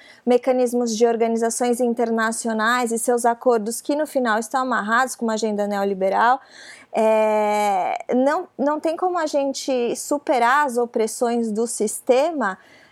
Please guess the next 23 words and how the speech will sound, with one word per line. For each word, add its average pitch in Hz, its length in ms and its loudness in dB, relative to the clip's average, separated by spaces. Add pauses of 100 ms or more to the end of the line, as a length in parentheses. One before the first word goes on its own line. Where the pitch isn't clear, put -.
(120)
é, 220 720 2
sem 254 200 0
superar 247 360 0
o 254 40 -10
sistema, 240 460 -2 (380)
<laughs> - 380 -20
né? 247 280 2
Então, 269 520 2
ah, 254 640 4 (100)
n-, 254 260 -2 (100)
não 269 180 0
tem 285 120 0
como 285 180 -2
a 285 40 0
gente 285 200 -6
pensar 277 340 0
por 262 140 0
outro 247 200 -2
caminho. 254 400 0
Acho 208 180 -6
que 247 100 -2
o 233 140 4
ecossocialismo, 240 1080 0